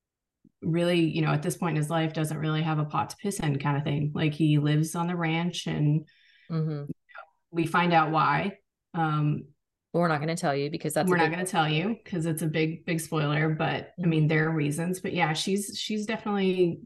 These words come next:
Speaker 1: got more going on for her than he does at this
Speaker 2: Well, and
Speaker 1: point.
Speaker 2: I, and the thing is, like, she, she knows she is more than what her mother made her out to be. Like, 'cause, like I said, her mom is not nice. She does not treat her kindly. She puts her down. Like,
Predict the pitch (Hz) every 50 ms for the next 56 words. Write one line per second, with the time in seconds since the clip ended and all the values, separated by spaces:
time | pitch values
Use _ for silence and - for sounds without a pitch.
0 | - _ - 180 170 165 170 170 170 170 156 160 160 160 156 151 151 156 156 151
1 | 165 156 151 151 147 147 147 147 147 143 143 151 - - 156 - - - - _
2 | _ _ _ _ _ - 180 - - 285 285 269 254 - 262 262 262 269 262 -
3 | _ _ _ _ _ _ _ - - 247 262 269 262 262 262 - - 262 262 262
4 | 254 262 254 247 - 233 214 202 - - - - 208 214 214 208 208 208 214 214
5 | 190 - - - _ _ _ _ _ _ _ - - - - 240 233 220 220 214
6 | 202 202 214 240 247 240 - - 240 226 208 196 190 202 185 185 185 180 175 170
7 | 170 170 170 160 156 160 160 160 160 156 - 156 165 165 160 160 165 165 156 151
8 | 156 156 156 156 156 151 156 156 151 151 147 151 139 143 135 - 151 143 143 -
9 | - - 180 - - - - - 156 156 - - - 185 180 - - - - 180
10 | - 185 180 - 165 - - 196 196 202 208 202 208 220 240 240 233 - 175 160
11 | - - - 160 139 - - - - - - - 170 165 185 180 170 - - -
12 | 196 180 190 180 185 - 160 151 156 156 151 151 151 - 196 185 - 240 226 -
13 | - 226 226 214 185 165 156 156 151 156 156 151 156 156 156 156 147 -